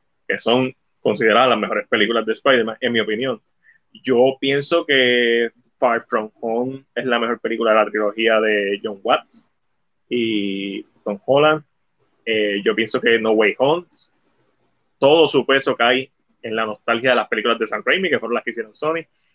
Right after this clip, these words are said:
Y yo pienso que Homecoming es entretenida la primera vez que la ves, la segunda vez que la ves, estás loco de que llegue el, todas las escenas de Michael Keaton y toda esa interacción, porque la, en verdad la película no pasa nada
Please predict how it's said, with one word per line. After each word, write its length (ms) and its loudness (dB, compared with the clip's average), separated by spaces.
Y 220 0
yo 180 4
pienso 520 -2
que 440 0
Homecoming 720 0
es 180 -2
entretenida 460 0
la 100 4
primera 260 2
vez 80 -6
que 80 -2
la 100 4
ves, 320 0
la 120 -4
segunda 440 -4
vez 100 -2
que 80 -2
la 100 4
ves, 240 2
estás 180 -4
loco 440 2
de 120 0
que 60 -4
llegue 300 -2
el, 140 -8
todas 140 2
las 120 0
escenas 380 -4
de 300 0
Michael 360 -6
Keaton 440 -6
y 100 -8
toda 220 -4
esa 140 -10
interacción, 560 -4
porque 260 -8
la, 100 -8
en 100 -20
verdad 220 -2
la 140 -2
película 380 -8
no 80 -12
pasa 220 -14
nada 180 -20